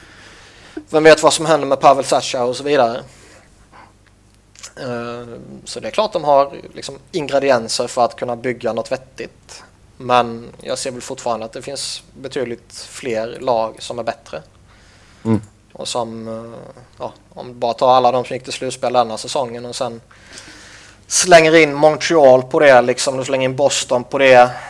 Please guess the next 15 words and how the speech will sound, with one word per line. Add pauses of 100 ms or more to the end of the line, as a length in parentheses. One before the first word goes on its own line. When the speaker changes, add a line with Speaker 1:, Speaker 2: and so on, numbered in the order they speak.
(720)
Speaker 1:
Eh,
och
sen
någonstans
får
du
väl
klumpa
in
kanske (680)
Ottawa
och
Keynes
i
samma